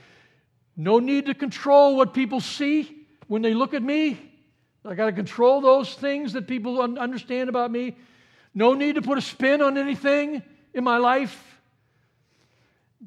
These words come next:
They didn't mind if people looked all the way down into them. They weren't afraid of being rejected.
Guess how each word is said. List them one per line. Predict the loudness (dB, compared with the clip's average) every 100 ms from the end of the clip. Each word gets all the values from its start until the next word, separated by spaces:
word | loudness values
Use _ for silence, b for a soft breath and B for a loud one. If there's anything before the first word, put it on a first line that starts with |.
| 0
They | 0
didn't | 0 -4 -6
mind | -8 -6 -6 -6
if | -8
people | -8 -8 -6 -6
looked | -8 -8
all | -2 2 4 2
the | 0
way | -2 -2
down | -4 -2 -2 -4
into | -6 -6 -4
them. | -4 -4 -6 -8 -14 b b b b b b b
They | 0 2 4
weren't | 2 0 -2
afraid | -4 -2 -2 -2
of | -4
being | -2 -2 -2
rejected. | -4 0 -2 -2 -4 -4